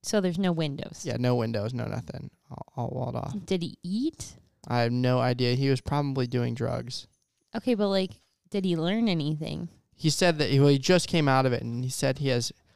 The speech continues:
Speaker 2: better insight into his career path.
Speaker 1: Wait, I
Speaker 2: But
Speaker 1: need
Speaker 2: he
Speaker 1: to
Speaker 2: didn't
Speaker 1: know
Speaker 2: actually say
Speaker 1: more, like,
Speaker 2: anything.
Speaker 1: how long did it last?
Speaker 2: I wanna say it was three days.
Speaker 1: Okay, that's insane.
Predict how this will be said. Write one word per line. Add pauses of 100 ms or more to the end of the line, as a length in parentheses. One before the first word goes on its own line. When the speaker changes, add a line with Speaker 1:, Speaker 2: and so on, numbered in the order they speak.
(280)
Speaker 2:
better
insight
into
his
career
path.
Speaker 1:
Wait,
I
Speaker 2:
But
Speaker 1:
need
Speaker 2:
he
Speaker 1:
to
Speaker 2:
didn't
Speaker 1:
know
Speaker 2:
actually
say
Speaker 1:
more,
like,
Speaker 2:
anything.
Speaker 1:
how
long
did
it
last?
Speaker 2:
I
wanna
say
it
was
three
days. (240)
Speaker 1:
Okay, (140)
that's
insane.